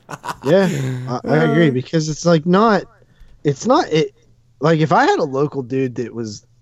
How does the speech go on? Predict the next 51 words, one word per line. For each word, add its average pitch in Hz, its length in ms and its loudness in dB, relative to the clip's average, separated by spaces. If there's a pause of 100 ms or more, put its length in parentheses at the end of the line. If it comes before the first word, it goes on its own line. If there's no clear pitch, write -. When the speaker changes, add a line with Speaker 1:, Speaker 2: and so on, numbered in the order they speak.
(220)
Speaker 2:
do 117 160 -6
that, 117 180 0
I 135 140 2
would, 107 220 -6
I 120 160 -2
would - 160 -4 (160)
totally 104 340 -2
scare 110 320 -2
my 104 160 -2
little 107 240 0
cousins. 101 600 0 (1120)
I 170 80 4
mean, 196 200 6
I 233 220 4
did 139 200 -2
it 110 120 -10
myself, 135 600 -4
so. 135 400 0 (320)
<laughs> 196 320 -12
Speaker 1:
I'm, 226 280 0
I'm 190 120 2
actually 190 260 -2
a - 20 -4
little 127 140 0
bit 123 120 -4
surprised 98 380 -6
they 95 60 -6
didn't 92 120 -6
get 92 140 -8
more 95 240 -6
into, 90 500 -6 (460)
you 123 140 -4
know, 120 120 0
they 107 100 -6
had 135 220 -2
the 107 80 -4
psychologists 82 760 -8
in 85 100 -10
it 85 60 -12
and 85 140 -12
how 87 320 -8
they're 85 140 -10
like, 76 200 -14
"Well, 90 380 -6 (400)
you 110 160 -10
know, 98 80 -6
this 104 220 -4
is 101 120 -4
just 98 200 -6
not 82 240 -8
good." 98 340 -6